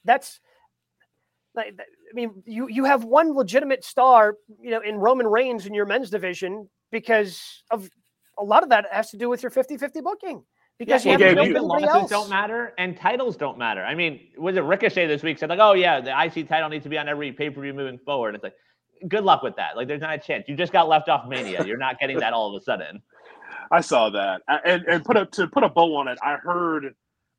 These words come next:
Speaker 3: A J Styles in, in a couple of interviews saying how disappointed he was in that matchup against Nakamura. So if,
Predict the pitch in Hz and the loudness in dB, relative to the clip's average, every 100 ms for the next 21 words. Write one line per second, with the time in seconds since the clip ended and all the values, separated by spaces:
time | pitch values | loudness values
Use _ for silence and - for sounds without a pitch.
0 | _ _ 156 165 165 147 - - 151 143 | _ _ -4 -2 -2 -4 -8 -6 -2 0
1 | 135 123 127 127 120 131 - 214 156 156 | -2 -4 -8 -12 -12 -14 -6 -4 -2 -4
2 | 139 131 123 113 156 139 127 135 113 147 | -4 -6 -8 -8 -8 -8 -8 -10 -8 -12
3 | - 147 127 127 120 135 127 101 - _ | -10 -10 -8 -10 -4 -2 -2 -6 -12 _
4 | 127 131 123 123 - 120 120 113 120 113 | -10 -8 -4 -4 -4 -10 -10 -10 -8 -8
5 | 117 113 110 95 - 123 110 - _ _ | -8 -6 -4 -4 0 2 2 0 _ _
6 | 127 | -6